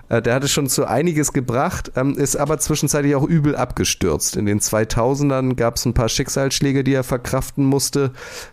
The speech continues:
Tod seiner Mutter, Scheidung seiner Frau, ähm, er hat sich im Internet verhoben,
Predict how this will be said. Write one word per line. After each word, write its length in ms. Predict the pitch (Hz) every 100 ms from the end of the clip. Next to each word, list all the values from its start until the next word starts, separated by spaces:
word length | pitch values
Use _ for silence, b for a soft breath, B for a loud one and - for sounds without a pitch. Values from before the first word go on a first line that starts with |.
| -
Tod 200 | 123 123
seiner 240 | 123 113
Mutter, 380 | 117 127 127 117
Scheidung 420 | - 113 117 117
seiner 300 | 107 110 113
Frau, 640 | - - 104 123 127 120 113
ähm, 220 | 107 104
er 80 | 104
hat 100 | -
sich 100 | 120
im 80 |
Internet 480 | 117 135 143 123 120
verhoben, 720 | - 120 113 123 127 123 117